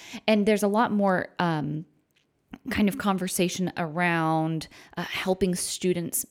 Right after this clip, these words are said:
create their own consequences for behavior instead of us doing all of the work all of the time. And there's more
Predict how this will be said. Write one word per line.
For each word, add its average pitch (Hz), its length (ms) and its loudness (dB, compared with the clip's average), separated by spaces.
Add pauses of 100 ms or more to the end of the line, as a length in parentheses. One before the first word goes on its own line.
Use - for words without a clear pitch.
(360)
create 196 440 0
their 170 200 2
own 190 240 2
consequences 202 760 -4
for - 140 -4
behavior 202 500 0
instead 185 360 -2
of 165 160 -2
us 170 260 -2
doing 175 320 -4
all 170 180 6
of 170 140 0
the 165 80 -2
work 151 400 -2
all 156 180 2
of 151 80 -6
the - 60 -12
time. - 300 -6 (400)
And - 200 -4
there's 202 220 6
more 202 320 2